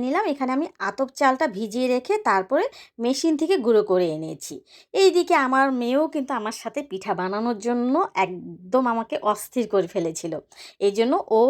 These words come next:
একটু হাত লাগিয়েছিল আর কি। দুই কাপ চালের গুঁড়ার জন্য এখানে এখন আমি কুসুম গরম পানি দিব দুই কাপ। আপনারা কিন্তু আতপ চালটা ভিজিয়ে রেখেও তারপরে ব্লেন্ডারে ব্লেন্ড করে নিতে পারেন। দুই কাপ আমি কুসুম গরম পানি দিয়ে দিলাম।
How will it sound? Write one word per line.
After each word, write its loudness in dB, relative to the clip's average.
একটু -10
হাত -2
লাগিয়েছিল -4
আর -4
কি। -12
দুই 6
কাপ 6
চালের 6
গুঁড়ার 2
জন্য 0
এখানে -2
এখন -4
আমি 0
কুসুম 0
গরম 4
পানি -2
দিব -6
দুই 2
কাপ। -4
আপনারা 6
কিন্তু -2
আতপ -2
চালটা 2
ভিজিয়ে -2
রেখেও 2
তারপরে 2
ব্লেন্ডারে 2
ব্লেন্ড 0
করে 2
নিতে -2
পারেন। -2
দুই 2
কাপ 6
আমি -2
কুসুম -4
গরম 4
পানি 2
দিয়ে -2
দিলাম। -2